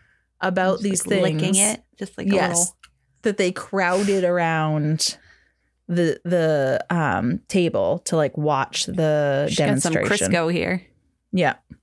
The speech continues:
Speaker 1: So there's one with Crisco, and then there's another one. There's, like, an aerial shot almost, like, with her with cakes too,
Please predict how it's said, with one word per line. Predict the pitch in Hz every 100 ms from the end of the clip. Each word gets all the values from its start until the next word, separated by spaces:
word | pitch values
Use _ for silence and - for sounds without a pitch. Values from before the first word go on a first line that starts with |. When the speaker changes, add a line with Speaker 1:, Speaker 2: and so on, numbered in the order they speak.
| _ _ _ _ _ _
Speaker 1:
So | - 190
there's | 180
one | 190
with | 196 202
Crisco, | 196 180 180
and | 185 190
then |
there's | 180 170
another | 185 180 185
one. | 175
There's, | 175
like, | 170
an | 180
aerial | - 185 196 202 202
shot | - 226 226
almost, | - 214 208 220
like, | 180 160
with | 165 -
her | 180
with | 175 165
cakes | - 180 - - -
too, | - 190 226